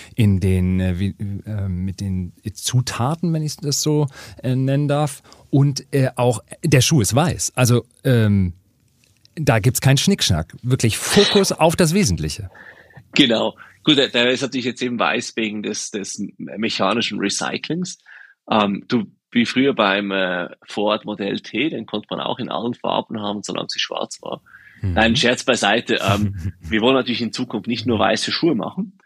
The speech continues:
Speaker 2: aber, ähm, grundsätzlich jetzt alle Schuhe in jeden, allen Farben zu machen, das ist auch aus einem anderen Gesichtspunkt nicht, nicht, äh, sinnvoll.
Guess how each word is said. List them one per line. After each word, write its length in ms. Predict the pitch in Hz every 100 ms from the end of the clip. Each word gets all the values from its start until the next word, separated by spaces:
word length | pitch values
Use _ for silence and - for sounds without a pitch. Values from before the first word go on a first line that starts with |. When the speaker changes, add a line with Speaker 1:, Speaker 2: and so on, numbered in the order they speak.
| _ _ _ _
Speaker 2:
aber, 540 | 101 117 160 190 190 - _ _ -
ähm, 580 | 120 117 120 120 110 _ -
grundsätzlich 720 | - 139 156 - 135 - 139
jetzt 420 | - 113 - - -
alle 280 | 110 131
Schuhe 460 | 131 - 120 131 131
in 260 | - 117 110
jeden, 280 | 120 127 127
allen 280 | - 113 135
Farben 400 | 131 107 123 131
zu 160 | - 107
machen, 440 | 117 127 147 - _ _ _ _ _
das 180 | 107 -
ist 220 | 131 -
auch 240 | 104 110
aus 140 | 107 107
einem 160 | 107
anderen 480 | 62 110 127 113 104
Gesichtspunkt 760 | 104 - 95 - - 92 90 -
nicht, 260 | 92 -
nicht, 340 | 92 92 92 95
äh, 180 | 92
sinnvoll. 580 | - - 123 127 82 -